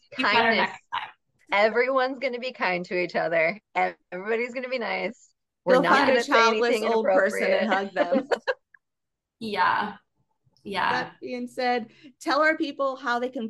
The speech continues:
Speaker 3: follow you, where they can find your book. Um, if we get questions from them, we'll shoot it over to you and let you answer on our stories. But yeah, share,
Speaker 1: Good.
Speaker 3: share your things.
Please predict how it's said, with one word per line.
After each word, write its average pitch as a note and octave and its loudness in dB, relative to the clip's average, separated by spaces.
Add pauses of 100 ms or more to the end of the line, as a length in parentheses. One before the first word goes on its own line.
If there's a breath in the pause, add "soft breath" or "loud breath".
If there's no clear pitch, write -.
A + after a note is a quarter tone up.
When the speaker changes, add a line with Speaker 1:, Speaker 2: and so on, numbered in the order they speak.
Speaker 3:
follow A#3 0
you, A3+ -4
where A3 -2
they G#3+ -4
can G#3+ -8
find G3 -6
your F3 -6
book. B3+ 0 (140)
Um, F3+ -4
if - -6 (320)
we G#3+ -6
get G3 -4
questions G#3+ -4
from G#3+ -4
them, G3+ -4
we'll F3+ -8
shoot F#3 -10
it F3+ -6
over F3+ -4
to F3+ -10
you F#3 -8
and F3+ -12
let F3+ -10
you E3+ -6
answer F3 -8
on F3 -10
our E3 -6
stories. B3 -6
But - -10
yeah, D4+ -6 (320)
share, D4+ -2
Speaker 1:
Good. A3 -4
Speaker 3:
share E4 -8
your E4+ -4 (240)
things. G#3+ -8